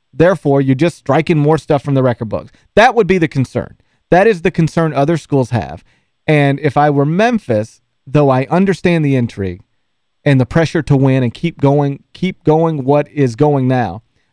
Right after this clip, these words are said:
I also would think, eh, that you got Will Barton committed for the class of two thousand ten. You're gonna get Joe Jackson. And I think Memphis fans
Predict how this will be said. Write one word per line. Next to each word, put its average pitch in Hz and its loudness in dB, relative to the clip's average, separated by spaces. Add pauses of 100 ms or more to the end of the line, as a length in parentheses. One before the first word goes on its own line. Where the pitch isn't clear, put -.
(200)
I - 2 (100)
also 170 -2 (840)
would 143 0
think, 143 -4
eh, 151 0
that 143 -2
you 139 0
got 147 0
Will 185 2
Barton 156 -2
committed 123 0 (840)
for 143 0
the 131 2
class - -2
of 135 -16
two 135 0
thousand 123 -2
ten. 120 -2
You're 117 -2
gonna 143 0
get 160 -2
Joe 143 0
Jackson. 120 -2 (340)
And 135 2
I 135 2
think 139 -4 (480)
Memphis 143 0
fans 143 -2